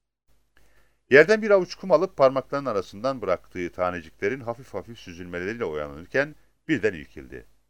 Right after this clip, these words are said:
Az ileride homurtular işitmişti. Birileri yaklaşıyordu. Biraz tedirgin oldu. Gerçi kendilerine yasak bölgede değildi ve barakaya kesin çekilme vakti henüz gelmemişti ama ne olursa olsun tanımadığı o yabani muhafızlardan biri ise yine de homurdanır ve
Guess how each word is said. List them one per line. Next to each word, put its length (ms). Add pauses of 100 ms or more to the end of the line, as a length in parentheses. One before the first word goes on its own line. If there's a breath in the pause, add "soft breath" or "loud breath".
(180)
Az 180
ileride 320
homurtular 480
işitmişti. 560 (420)
Birileri 260
yaklaşıyordu. 760 (420)
Biraz 220
tedirgin 400
oldu. 480 (300)
Gerçi 260
kendilerine 440
yasak 380
bölgede 360
değildi 400
ve 120
barakaya 420
kesin 340
çekilme 440
vakti 380
henüz 260
gelmemişti 640
ama 260 (240 soft breath)
ne 60
olursa 360
olsun 340 (220 soft breath)
tanımadığı 400
o 100
yabani 420
muhafızlardan 760
biri 140
ise 180
yine 220
de 40
homurdanır 600
ve 160